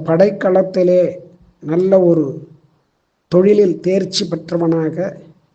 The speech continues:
தர்மங்கள் தெரிஞ்சவனாக விதுரன் பிறப்பான், ஒரு புத்திரன் பிறப்பான், விதுரன் என்று பெயர் அப்படின்னு சொல்லிவிட்டு சென்றார்.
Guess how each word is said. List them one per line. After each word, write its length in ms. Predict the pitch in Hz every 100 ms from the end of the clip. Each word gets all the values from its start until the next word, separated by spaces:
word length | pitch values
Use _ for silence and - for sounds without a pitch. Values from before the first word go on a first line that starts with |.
| _ _ _ _ _ _ _ _ -
தர்மங்கள் 720 | 143 156 185 208 208 190 175
தெரிஞ்சவனாக 800 | 175 165 185 180 170 160 156 143 165 185 - - _ _ _ _ _ _
விதுரன் 520 | 156 180 196 190 190 175
பிறப்பான், 720 | 160 156 151 - 143 151 123 -
ஒரு 140 | 185
புத்திரன் 460 | 185 180 - 180 165
பிறப்பான், 420 | 151 139 143 196 170
விதுரன் 420 | 160 160 165 160
என்று 200 | 147 143
பெயர் 280 | 143 139 131
அப்படின்னு 280 | 135 139 139
சொல்லிவிட்டு 400 | 139 135 - 170
சென்றார். 380 | 135 117 120